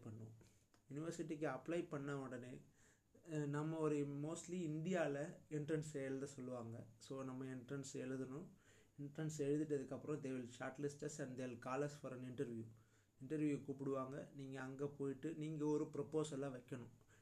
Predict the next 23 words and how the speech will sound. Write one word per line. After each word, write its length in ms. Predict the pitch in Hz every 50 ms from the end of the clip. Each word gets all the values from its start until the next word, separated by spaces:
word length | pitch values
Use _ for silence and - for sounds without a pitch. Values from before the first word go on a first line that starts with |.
| - -
நீங்க 240 | - 147 147 151 147
எந்த 320 | 135 135 147 160 175 175 185
area 380 | 175 160 160 165 165 170 170
of 180 | 160 160 160 156 -
research-ல 640 | 131 131 127 - 156 147 143 147 135 123 120 123 131
ஒர்க் 240 | 135 135 - - 139
பண்ணணும்னு 260 | 127 123 127 131 123 123 131
ஆசைப்படுறீங்களோ, 680 | 131 - 139 - - 117 117 113 117 117 123 135 -
அதுக்கு 360 | - 139 131 117 - - - 127
ஒரு 140 | 120 117 117 -
ப்ரொபோசல் 440 | - - - 156 151 151 151 127
எழுதி 420 | 123 123 123 120 123 117 127 139 143 131
வைக்கணும். 440 | 120 110 113 123 117 117 123 147 - - - - - - - - _
அதை 180 | - 135 147 147
நீங்க 460 | 143 139 135 131 135 147 160 170 - - - - - - _ -
இன்டர்வியூ 460 | 151 156 156 170 180 165 165 156 143 -
பேனல் 260 | 143 139 139 139 135
முன்னாடி 300 | 127 123 123 127 135 156 151 151
ப்ரெசென்ட்டும் 420 | 139 131 - 151 139 143 147 135 131
பண்ணணும். 300 | 123 120 120 113 110 113 - - - - - - -
நீங்க 220 | - 135 143 139
ப்ரெசென்ட் 440 | 120 110 - 139 135 170 180 165 147
பண்ணும்போது, 600 | 151 139 135 131 127 120 123 127 120 131 139 143